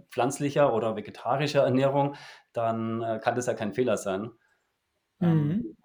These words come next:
Speaker 1: ansonsten habe ich ja auch wenig Krankheitstage und ein gutes Immunsystem. Das führe ich schon auf die Ernährung zurück. Und ich glaube,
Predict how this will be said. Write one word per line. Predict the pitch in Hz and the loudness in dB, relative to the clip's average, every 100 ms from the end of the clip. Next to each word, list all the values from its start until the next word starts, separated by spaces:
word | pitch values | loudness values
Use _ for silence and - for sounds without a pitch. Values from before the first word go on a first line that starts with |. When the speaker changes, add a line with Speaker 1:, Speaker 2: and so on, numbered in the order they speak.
| _ _ - - - - | _ _ -20 -20 -20 -8
Speaker 1:
ansonsten | 110 110 113 110 113 | -6 -2 -4 -2 -4
habe | 113 | -4
ich | 107 | 0
ja | 110 | 2
auch | 107 110 | 2 0
wenig | 110 107 | -8 -6
Krankheitstage | 104 123 110 - 101 101 98 | -8 -6 -6 -6 -8 -8 -8
und | 101 98 98 - | -8 -8 -10 -14
ein | 107 113 | -20 -12
gutes | 123 117 | -8 -8
Immunsystem. | 107 107 139 120 - 101 101 98 | -6 -2 -2 -2 -6 -6 -6 -6
Das | 110 - - - _ _ _ _ _ _ | -10 -10 -16 -20 _ _ _ _ _ _
führe | - 147 135 | -4 0 0
ich | |
schon | 127 123 | 4 6
auf | 131 - | 6 2
die | 120 | -2
Ernährung | 101 107 117 98 | -2 0 -2 -2
zurück. | - 92 95 104 | -6 -8 -8 -8
Und | 98 | -12
ich | 95 | -2
glaube, | 113 117 117 | 2 2 0